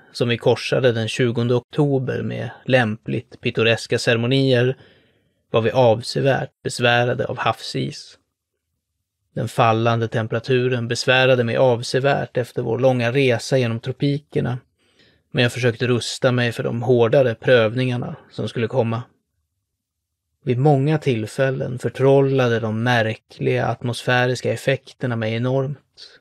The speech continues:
Dessa inkluderade en slående, livlig hägring, den första jag någonsin hade sett,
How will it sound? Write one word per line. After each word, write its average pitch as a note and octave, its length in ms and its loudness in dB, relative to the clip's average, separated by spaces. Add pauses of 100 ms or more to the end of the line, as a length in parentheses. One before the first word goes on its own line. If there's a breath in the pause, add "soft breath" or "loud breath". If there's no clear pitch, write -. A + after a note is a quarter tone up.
(200)
Dessa C#3 560 0 (100)
inkluderade B2+ 760 2
en A2+ 220 -4
slående, B2+ 920 0 (100)
livlig A#2+ 420 -2
hägring, C3 720 0 (300 soft breath)
den A#2+ 120 -2
första C#3 540 0
jag B2+ 220 -4
någonsin C3+ 420 0
hade C3 160 -2
sett, D3+ 260 -2